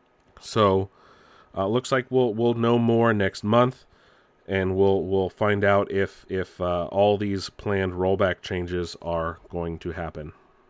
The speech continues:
And in more wild news, Epic, uh, has claimed Google wanted to buy them. Uh, and it was a way more to squelch,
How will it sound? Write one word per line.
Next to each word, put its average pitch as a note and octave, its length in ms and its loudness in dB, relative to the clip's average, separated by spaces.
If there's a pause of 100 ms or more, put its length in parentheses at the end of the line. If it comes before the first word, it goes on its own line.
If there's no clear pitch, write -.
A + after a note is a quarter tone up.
(540)
And C3 140 2
in B2 100 0
more E3 280 4
wild G2 440 4
news, E2+ 500 -6 (1700)
Epic, - 460 2 (880)
uh, G2+ 440 2
has A#2 340 -4 (180)
claimed C3 720 2 (1160)
Google C#3 680 4 (460)
wanted B2+ 340 2
to B2 100 -6
buy G2 360 0
them. D2+ 260 -10 (1500)
Uh, G2 180 2
and G#2 120 2
it - 20 4
was G2+ 180 2 (140)
a G#2 100 4
way A2+ 360 4
more A2 500 4 (140)
to A2 240 0
squelch, - 840 0